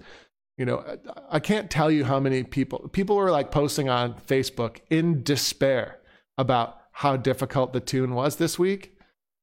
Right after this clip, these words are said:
Um, okay, so that might be true. So simplify. <laughs> You know, if it's,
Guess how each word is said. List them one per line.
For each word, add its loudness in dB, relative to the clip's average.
Um, 0
okay, 2
so 2
that 2
might 2
be 2
true. 0
So 0
simplify. 0
<laughs> -6
You -6
know, -8
if -4
it's, -8